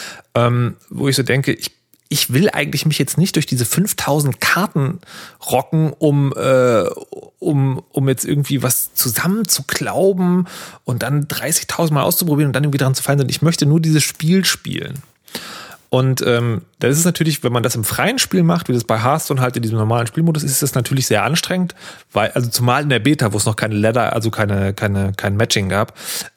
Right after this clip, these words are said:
ähm, wo du, wo du halt sozusagen gegen ein Deck spielen kannst, wo Legendary-Karten drin sind,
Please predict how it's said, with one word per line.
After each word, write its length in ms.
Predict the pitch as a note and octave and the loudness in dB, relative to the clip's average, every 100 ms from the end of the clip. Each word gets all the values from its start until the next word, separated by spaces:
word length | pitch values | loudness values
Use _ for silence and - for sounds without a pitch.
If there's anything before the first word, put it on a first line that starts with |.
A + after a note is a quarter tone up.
| - | -2
ähm, 360 | A#2 A#2+ A#2 - - _ - | 0 2 -2 -6 -18 _ -4
wo 200 | C3 C3 | 0 2
du, 400 | B2+ B2 B2 - _ | 4 4 2 -2 _
wo 160 | - B2 | -4 0
du 160 | A#2+ A#2+ | 2 2
halt 180 | A2+ | 0
sozusagen 920 | A#2+ A#2 A2+ G#2+ A2+ - - - - - | -2 0 0 2 -2 -6 -8 -12 -12 -10
gegen 300 | A#2 A2 A2+ | -6 -2 -2
ein 80 | G#2+ | 0
Deck 220 | C3 - | 0 -2
spielen 280 | - A#2+ A2+ | -2 -2 -2
kannst, 300 | B2+ A#2 - | -2 -2 -2
wo 40 | |
Legendary-Karten 1000 | F#2+ A#2+ D3 C#3+ B2+ B2+ B2+ B2+ B2+ B2 | -2 0 0 2 2 0 0 -2 -2 -2
drin 280 | B2+ A#2+ B2 | -2 0 0
sind, 320 | A#2 A#2+ A#2 | 2 0 0